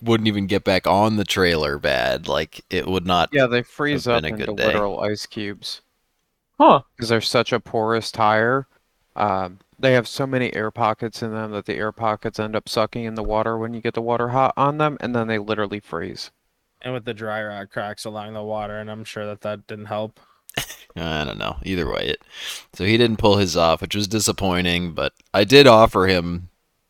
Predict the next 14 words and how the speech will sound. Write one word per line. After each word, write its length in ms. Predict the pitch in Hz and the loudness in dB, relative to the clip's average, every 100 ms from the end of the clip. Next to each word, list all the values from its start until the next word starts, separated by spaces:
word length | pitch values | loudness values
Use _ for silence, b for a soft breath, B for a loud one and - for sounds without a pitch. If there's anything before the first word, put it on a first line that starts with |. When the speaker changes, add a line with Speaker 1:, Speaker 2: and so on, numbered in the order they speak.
| _ _ - | _ _ -4
Speaker 1:
before 500 | 98 - 110 107 104 | -4 -2 2 4 4
the 120 | 90 | 0
trip 460 | - 92 80 - - | -2 0 0 -2 -6
to 180 | - 87 | -6 -4
come 240 | - 85 | -4 -6
and 100 | 82 | -4
get 160 | 80 - | -4 -2
the 140 | 78 | 2
I 120 | 78 | 4
rocs, 320 | 73 64 - - | 4 0 -2 -6
'cause 160 | 82 | -4
I'm 200 | 78 78 | -2 -2
pretty 400 | - 110 156 151 | -4 2 4 4
sure 540 | 113 - 101 87 82 | 2 2 2 2 0